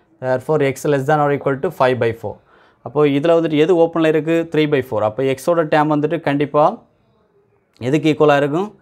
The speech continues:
நிச்சயமா less than, கண்டிப்பா இதுக்கு ஓப்பன்ல வந்துட்டு த்ரீ பை ஃபோர் இருக்கு.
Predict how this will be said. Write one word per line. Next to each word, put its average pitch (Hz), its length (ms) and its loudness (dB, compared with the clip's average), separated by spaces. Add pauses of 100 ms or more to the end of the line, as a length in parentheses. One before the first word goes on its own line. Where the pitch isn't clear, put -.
(380)
நிச்சயமா 156 460 0 (1600)
less 131 140 4 (100)
than, - 100 -8 (800)
கண்டிப்பா 151 360 2
இதுக்கு 160 260 0
ஓப்பன்ல 165 360 0
வந்துட்டு 170 300 -2
த்ரீ 175 180 0
பை 160 140 2
ஃபோர் 131 220 0
இருக்கு. 104 180 -2